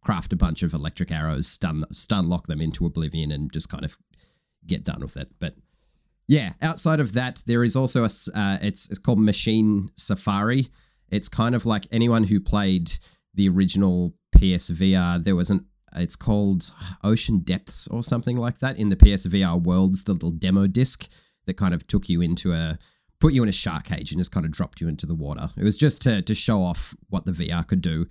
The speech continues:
Very much the same. It's a great onboarding experience. You just kind of go for a little boat ride. It's kind of like a Disneyland ride where you can just kind of see all of the different machines. No threat of death. You're not gonna fall from any great heights. Um,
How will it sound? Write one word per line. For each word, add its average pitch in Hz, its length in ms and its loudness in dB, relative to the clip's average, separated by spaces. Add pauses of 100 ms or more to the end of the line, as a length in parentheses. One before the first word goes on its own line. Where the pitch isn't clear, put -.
(460)
Very 135 260 2
much 120 240 -2
the 113 80 0
same. 107 460 0 (100)
It's 101 140 -2
a 104 40 0
great 104 240 -2
onboarding 92 480 0
experience. 95 680 0
You 95 80 2
just - 160 -2
kind 90 160 2
of 82 200 -4
go 95 200 2
for - 100 -4
a 92 60 2
little 82 180 -2
boat 87 320 -4
ride. 85 340 -4
It's - 120 -6
kind 165 180 2
of 151 40 0
like 135 120 -2
a 107 60 0
Disneyland 82 580 -2
ride 78 320 -8 (460)
where 92 120 2
you 85 120 2
can 87 160 -2
just 92 180 -2
kind 90 160 -2
of 82 80 -4
see 80 340 0
all 80 220 -4
of - 120 -12
the 82 100 -6
different 73 440 -8
machines. 127 640 2 (440)
No 113 220 4
threat 110 280 2
of 90 160 -2
death. 101 360 -4
You're 95 100 0
not 92 80 2
gonna 87 140 -2
fall 92 240 -2
from 95 160 -2
any 82 100 0
great 87 300 -4
heights. 87 480 -2 (360)
Um, 85 440 -4